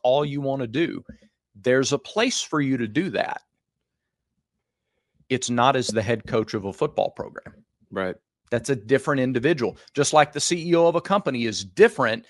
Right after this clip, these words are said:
Speaker 1: than the guy who, like, "I just wanna make watches." Well, then you're not gonna be the president of the watchmaking company.
Speaker 2: Yeah.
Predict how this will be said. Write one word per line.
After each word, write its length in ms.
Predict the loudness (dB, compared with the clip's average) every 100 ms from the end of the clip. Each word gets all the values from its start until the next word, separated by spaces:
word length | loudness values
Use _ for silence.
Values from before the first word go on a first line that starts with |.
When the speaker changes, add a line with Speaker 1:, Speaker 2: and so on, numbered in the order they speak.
| _ _ 0
Speaker 1:
than 220 | 2 2
the 80 | 4
guy 220 | 4 4
who, 80 | 4
like, 180 | 2 2
"I 100 | -2
just 220 | -2 -4
wanna 160 | -4 -2
make 200 | -2 0
watches." 540 | 2 2 0 -8 -8 -4
Well, 100 | -2
then 180 | -2
you're 120 | -4 -2
not 140 | -2
gonna 120 | -4
be 60 | -6
the 80 | -4
president 340 | -4 -4 -6
of 60 | -4
the 40 |
watchmaking 580 | -2 -2 -4 -6 -6 -8
company. 380 | -8 -8 -16 -16 _ _ _ _
Speaker 2:
Yeah. 220 | -8 -8